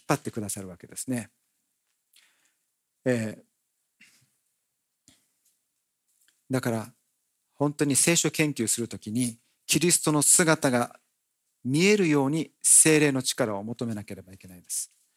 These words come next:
続いて、それ、真理の御霊が来たら、義と罪、あ、罪と義と裁きとについて、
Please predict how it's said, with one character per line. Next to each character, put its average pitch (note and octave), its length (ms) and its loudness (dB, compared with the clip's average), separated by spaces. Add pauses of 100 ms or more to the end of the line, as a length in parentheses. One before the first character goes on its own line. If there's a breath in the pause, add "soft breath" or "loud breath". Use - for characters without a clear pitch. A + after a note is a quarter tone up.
(2250 soft breath)
続 C3+ 240 -2
い B2 100 -4
て、 C3+ 300 -2 (1300)
そ - 260 0
れ、 D3 220 2
真 - 360 4
理 F3 100 0
の B2 120 0
御 A#2 40 -2
霊 A#2 280 -2
が G2+ 120 -8
来 - 120 -8
た G2 140 -8
ら、 G#2 200 -6 (1300)
義 B2 260 -4
と B2+ 260 0 (480)
罪、 C3 360 0 (300)
あ、 A2+ 180 -4
罪 E3+ 300 4
と A2 140 -4
義 A2 200 -4
と A#2 140 -2
裁 D3 320 2
き - 140 -14 (180)
と D#3 120 -2
に A#2+ 120 -2
つ - 160 -4
い G#2 80 -8
て、 - 320 -2